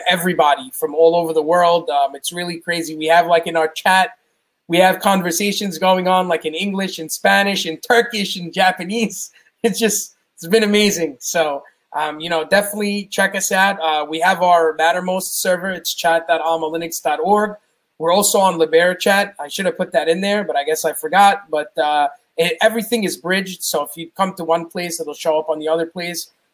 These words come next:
Um, all of our code is up on GitHub. Um, if you'd like to take a look,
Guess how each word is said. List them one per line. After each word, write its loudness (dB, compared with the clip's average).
Um, 0
all 8
of 2
our 2
code 2
is -6
up 0
on 0
GitHub. 0
Um, -6
if -12
you'd -14
like 2
to -8
take -6
a -4
look, 0